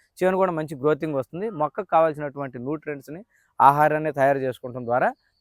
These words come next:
మొక్క ఏంటంటే సర్వైవ్ అవుతుందండి. మనకి దరిదాపులుగా గత నా-, రెండు మూడు సంవత్సరాల నుంచి మనకి హార్వెస్టర్ వాడిన రైతు సోదరులు అయితే బాగా దిగుబడులు సాధించడం జరిగింది. So మీకు హార్వెస్టర్ కావాలనుకుంటే ఆర్డర్ చేసుకోండి అండి. ఈ నెంబర్కి ఆర్డర్ చేసుకున్నట్లయితే మేము పంపించడం జరుగుతుందండి.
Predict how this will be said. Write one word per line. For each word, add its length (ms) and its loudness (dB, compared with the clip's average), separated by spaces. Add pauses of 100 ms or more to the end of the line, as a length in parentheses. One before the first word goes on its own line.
మొక్క 220 0
ఏంటంటే 340 -2
సర్వైవ్ 360 2
అవుతుందండి. 400 -6 (260)
మనకి 260 0
దరిదాపులుగా 720 4
గత 260 -2 (760)
నా-, 400 0
రెండు 200 -6
మూడు 160 -6
సంవత్సరాల 380 -10
నుంచి 160 -14
మనకి 280 -10
హార్వెస్టర్ 460 0
వాడిన 240 -6
రైతు 180 -10
సోదరులు 300 -12
అయితే 260 -10 (400)
బాగా 180 6
దిగుబడులు 440 0
సాధించడం 520 -2
జరిగింది. 320 -6
So 220 -2
మీకు 220 -2
హార్వెస్టర్ 640 0 (340)
కావాలనుకుంటే 580 2
ఆర్డర్ 300 2
చేసుకోండి 360 -8
అండి. 140 -8
ఈ 80 -4
నెంబర్కి 340 -4
ఆర్డర్ 260 -4
చేసుకున్నట్లయితే 520 -12
మేము 200 -16
పంపించడం 420 -10
జరుగుతుందండి. 500 -10